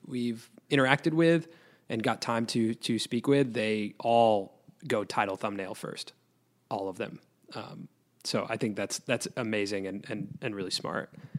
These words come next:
of you guys. So Jake, when you came on, you know, where was the channel at when you came on? Um, and what has the growth been like in the past nine months? And, and tell me a little bit about that experience.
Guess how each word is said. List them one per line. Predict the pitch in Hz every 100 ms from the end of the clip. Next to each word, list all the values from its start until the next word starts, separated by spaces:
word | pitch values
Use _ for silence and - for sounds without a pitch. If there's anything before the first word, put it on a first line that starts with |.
| -
of | 120
you | 110
guys. | 110 98 107
So | - 131 - - -
Jake, | 170 156
when | 139 127
you | 131 185
came | - 147
on, | 127 131 117 113 - - _ _ _ _ - -
you | 139
know, |
where | 123 156
was | 214 165
the | 175
channel | - 131 135 107 101 117
at | 107 101 - 135
when | 117 107
you | 113
came | 131 104
on? | 98 120 160 _ _ _ _
Um, | 110 104
and | 104
what | 110 151
has | 117
the | 117
growth | 107 110 120
been | 113 107
like | 101 107
in |
the | 107
past | - 98 -
nine | 107 101
months? | 101 95 -
And, | 113 107
and | 113 98
tell | 110
me | 98
a |
little | 98 101
bit | 98
about | 98 92
that | 87
experience. | - - - - -